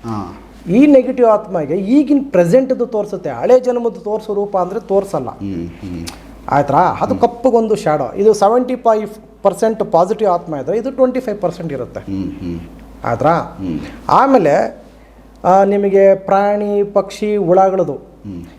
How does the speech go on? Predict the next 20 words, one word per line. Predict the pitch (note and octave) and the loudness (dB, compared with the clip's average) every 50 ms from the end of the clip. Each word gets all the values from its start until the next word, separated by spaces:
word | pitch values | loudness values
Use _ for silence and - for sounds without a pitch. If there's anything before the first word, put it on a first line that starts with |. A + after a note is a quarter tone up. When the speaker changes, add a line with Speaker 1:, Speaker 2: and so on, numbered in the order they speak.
| - - | -4 2
Speaker 2:
ಎಲ್ಲಾನು | F3+ A3 A#3+ C4 C4+ C#4 C#4 C#4+ D4 | 2 4 4 4 4 4 4 4 4
ಒಂದೇ | C#4+ B3 G#3 G#3+ G#3+ A3+ A3 | 4 2 2 4 2 2 2
ಥರ | A3 G3+ | 2 0
ಇರುತ್ತೆ | F#3 F3 D#3+ D#3+ D#3+ D3+ | 0 0 -2 -4 -6 -8
ಆತ್ಮ. | C3+ C3 - C3 A2 F#2+ - - - _ _ _ _ _ _ - _ _ - - _ - - - - - - - - | -10 -10 -12 -16 -18 -18 -18 -20 -20 _ _ _ _ _ _ -20 _ _ -20 -20 _ -20 -20 -20 -20 -20 -16 -12 -4
Speaker 1:
ಸೇಮ್. | A#2 A2+ A#2+ A#2 F#2+ F2 - - - - - - - - | 0 0 2 2 2 0 -4 -6 -10 -14 -18 -20 -16 -10
Speaker 2:
ಸೇಮ್. | - - F3 F3+ G#3+ B3 B3+ A#3 D#3+ C3+ - - - - - - | -2 2 4 6 6 6 4 2 -2 -8 -10 -14 -20 -20 -20 -18
Speaker 1:
ಹ್ಮ್. | G2+ G2 G2 - | -16 -14 -10 -6
Speaker 2:
ಏನಿಲ್ಲ. | E3 G3+ A3+ G#3+ F#3+ E3 C#3+ | -6 -4 -2 -2 -4 -4 -6
ಮತ್ತೆ | - B2+ D3+ G3 - - C4+ C4 | -8 -6 -6 -6 0 4 4 4
ಸತ್ತಿರೋ | B3+ - G3+ G3 G3 - - C4+ C#4 C4+ | 4 2 -4 -6 -6 -6 -6 0 2 2
ಆತ್ಮಗೆ | B3 - F#3+ F#3+ F#3+ - - E3 D3 C3 A#2 G2+ A#2+ B2+ E3 G#3 A#3+ C4 | 2 2 0 -6 -6 -8 -10 -12 -12 -12 -12 -10 -8 -4 -2 0 -2 -2
Speaker 1:
ಹ್ಮ್. | B3 A#3 G#3 F#3+ | -2 -6 -6 -4
Speaker 2:
ನೀವು | G3 G#3 A3+ C4 G3 D#3 C#3 | -4 -4 -4 -4 -6 0 2
ದೆವ | E3 D#3+ G3+ B3 B3 A#3+ | 4 4 6 4 4 4
ಅಂತ | A#3 A3+ - B3+ | 0 0 -2 -2
ಟೈಟ್ಲ್ | B3 B3 - F3 G3+ A3 A3+ A3 | -2 0 0 -2 -2 0 -4 -8
ಕೊಡಬೇಡಿ. | - - E3 F3 F#3 G#3 G3 F3 | -4 -2 -2 0 0 0 -2 -4
Speaker 1:
ಹ್ಮ್. | - - - - - G#2+ G#2+ G#2 G2 E2+ - | -8 -10 -16 -20 -14 -10 -8 -8 -8 -8 -6
Speaker 2:
ದೆವ | - C3+ C#3 E3+ | -2 0 4 4